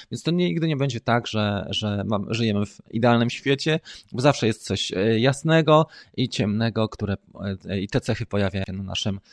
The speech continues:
horyzoncie. Okej, patrzymy tutaj na wasze f-, forum. E, sklep,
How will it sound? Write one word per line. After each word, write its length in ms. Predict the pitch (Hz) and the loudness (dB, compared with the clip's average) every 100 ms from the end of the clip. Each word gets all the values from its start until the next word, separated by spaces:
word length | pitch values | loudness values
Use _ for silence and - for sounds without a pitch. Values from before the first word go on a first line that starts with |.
| - - | -20 -4
horyzoncie. 680 | - 135 113 117 78 - - _ _ _ _ _ _ _ _ _ - - - - - - - - | 4 4 6 4 2 -6 -12 _ _ _ _ _ _ _ _ _ -20 -20 -20 -18 -20 -20 -16 -6
Okej, 280 | - 82 - _ | 2 2 2 _
patrzymy 420 | 127 - 190 185 | 0 4 4 4
tutaj 340 | 143 143 156 143 | 4 4 4 4
na 340 | 143 151 135 | 4 6 6
wasze 400 | 127 147 143 117 | 6 4 6 4
f-, 200 | 107 - - | 4 -4 -8
forum. 600 | 90 - 117 107 117 156 180 - - - _ _ - | -4 4 4 6 6 4 2 -6 -20 -20 _ _ -4
E, 760 | 110 113 113 113 110 113 101 - | 0 2 4 4 4 2 0 -4
sklep, 400 | - 160 180 - | 4 8 8 6